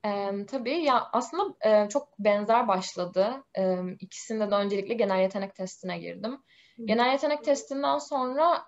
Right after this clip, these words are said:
Speaker 1: em, Sanofi'de bir grup mülakatı gerçekleştirildi ama AstraZeneca'da online bir mülakat yaptık.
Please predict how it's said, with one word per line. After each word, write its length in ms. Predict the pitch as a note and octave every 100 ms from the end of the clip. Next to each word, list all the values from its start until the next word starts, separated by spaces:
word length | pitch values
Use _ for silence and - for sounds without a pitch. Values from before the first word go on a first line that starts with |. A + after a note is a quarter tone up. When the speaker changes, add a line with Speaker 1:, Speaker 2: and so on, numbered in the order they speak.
| -
Speaker 1:
em, 400 | G#3+ G#3 G3+ G3
Sanofi'de 600 | - A#3 B3 B3 C4 D#4+ F4 -
bir 280 | G#3+ C4 C4
grup 240 | A3 B3+ F#3+
mülakatı 460 | G3 F#3+ G#3+ G#3+
gerçekleştirildi 880 | G#3 F3 F#3 F#3+ - F#3 F#3 F#3 B3+
ama 340 | C#4 C#4+ - -
AstraZeneca'da 760 | A3 - A3+ A3+ A#3 A#3+ A#3
online 360 | G#3 G#3+ A3 A3
bir 80 | G#3
mülakat 480 | G3 F#3 F#3+ F#3+
yaptık. 460 | F#3+ F3 - C4+